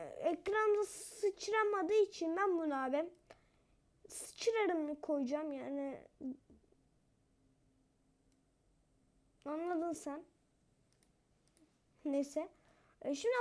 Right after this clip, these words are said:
Fungi var. Fungi'den ben niye korkayım yani şimdi? Niye korkayım abi yani? Hatta bunu koymaya bile gerek yok.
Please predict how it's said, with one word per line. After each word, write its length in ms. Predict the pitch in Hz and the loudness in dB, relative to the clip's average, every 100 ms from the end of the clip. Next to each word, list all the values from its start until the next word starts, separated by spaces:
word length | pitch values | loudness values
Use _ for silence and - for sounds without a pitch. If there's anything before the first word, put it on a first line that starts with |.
| 415 | 2
Fungi 600 | 494 523 480 403 302 294 | 2 4 6 6 6 4
var. 180 | 320 403 | 0 -4
Fungi'den 800 | - 403 381 359 320 320 349 349 | -8 -6 -4 0 2 2 2 0
ben 220 | 359 339 | 2 2
niye 280 | 370 403 392 | 2 0 -2
korkayım 600 | - 330 269 - 311 302 | 2 2 2 -2 0 0
yani 280 | 285 269 277 | 0 -2 -4
şimdi? 540 | - 302 277 262 220 - _ _ - _ _ _ - | -4 0 2 2 0 -6 _ _ -20 _ _ _ -2
Niye 340 | 294 381 427 | 2 4 2
korkayım 600 | - 311 262 - 330 370 | 2 2 2 0 0 0
abi 380 | 359 294 285 254 | 0 0 0 -2
yani? 460 | 247 247 262 254 254 | -4 -4 -6 -4 -4
Hatta 480 | 311 - - 381 | -4 -8 -2 0
bunu 380 | 320 330 320 302 | 2 -2 -2 -4
koymaya 420 | 294 277 285 330 | -4 -4 -2 0
bile 180 | 285 311 | 2 2
gerek 380 | 311 294 294 - | 2 0 -2 -2
yok. 280 | 277 220 | -4 -4